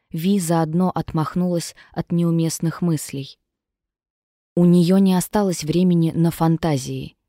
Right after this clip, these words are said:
Ей многое предстояло сделать, и необходимо было успеть всё.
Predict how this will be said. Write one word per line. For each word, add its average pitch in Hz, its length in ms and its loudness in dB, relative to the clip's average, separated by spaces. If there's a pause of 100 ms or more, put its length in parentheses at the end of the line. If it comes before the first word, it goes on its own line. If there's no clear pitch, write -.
(600)
Ей 165 280 2
многое 170 480 2
предстояло 160 720 -2
сделать, 151 580 -4 (320)
и 175 80 2
необходимо 170 720 2
было 165 320 0
успеть - 460 -6
всё. 135 360 -6